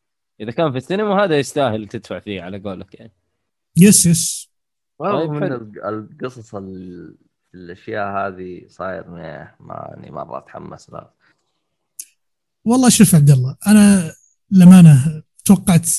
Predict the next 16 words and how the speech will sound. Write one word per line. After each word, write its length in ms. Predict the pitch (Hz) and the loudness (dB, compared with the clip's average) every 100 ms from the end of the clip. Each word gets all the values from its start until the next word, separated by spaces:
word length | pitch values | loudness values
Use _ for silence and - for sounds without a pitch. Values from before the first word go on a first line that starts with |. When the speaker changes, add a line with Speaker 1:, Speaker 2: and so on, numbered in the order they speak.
| 220 _ | -10 _
Speaker 2:
لما 460 | 175 151 143 139 147 - 160 | 4 4 4 -2 -8 -2 4
قريت 200 | 165 165 | 4 6
أنا 80 | 139 | 6
بايوغرافي 580 | 143 151 147 131 147 | 6 4 4 2 2
قبل 140 | 135 135 | 2 -2
لا 140 | 139 | -4
أشوفه، 460 | 147 165 143 165 170 _ _ _ _ _ _ _ _ _ _ - | 0 2 4 0 -2 _ _ _ _ _ _ _ _ _ _ 0
توقعت 360 | 269 254 220 208 | 2 2 2 8
إنه 140 | 190 | 8
شيء 500 | 170 196 175 143 135 139 _ _ _ - | 8 6 6 4 0 -8 _ _ _ -2
عادي 280 | 160 156 143 | 4 6 6
جدا. 280 | 139 143 | 4 2
لما 340 | 151 160 165 165 | 4 6 6 6
بس 460 | 170 - - - - _ | 2 2 0 -2 -10 _
يا 60 | |
أخي 160 | 151 | -2